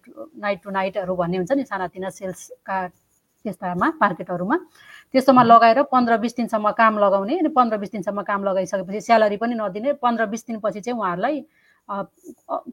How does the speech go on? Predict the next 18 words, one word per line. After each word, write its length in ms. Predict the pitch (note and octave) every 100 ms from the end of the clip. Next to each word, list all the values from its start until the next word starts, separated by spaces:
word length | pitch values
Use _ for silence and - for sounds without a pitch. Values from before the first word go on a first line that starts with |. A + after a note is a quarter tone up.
| -
के 60 |
अरे, 120 | A#3
कन्ट्र्याक्ट 400 | C4+ C4 B3+ A#3+
पनि 100 | B3+
नगराइने, 480 | B3+ G#3 F3+ F#3 F3+
भिसा 240 | F3+ - A#3
नलगाइदिने, 580 | G#3 F#3 F3 E3+ E3+ F3 _ _ -
त्यस्तो 280 | C4 -
एकदमै 440 | B3+ A#3 G#3+ C4+ D#4+
समस्याहरू 540 | D4+ A#3 A3 G#3+ F#3
भएको 320 | F3+ G#3+ G3+
हुँदा 280 | G3+ F#3+ G3
विशेष 300 | F#3+ G#3+ A#3 -
गरेर 160 | G3+
भिजिट 220 | F#3 F#3 F#3+
भिसामा 320 | F#3 G3+ G3
आउनुभएको 420 | G3 G3 F3 F#3+
साथीहरू 580 | - G3 G3 F#3 G3+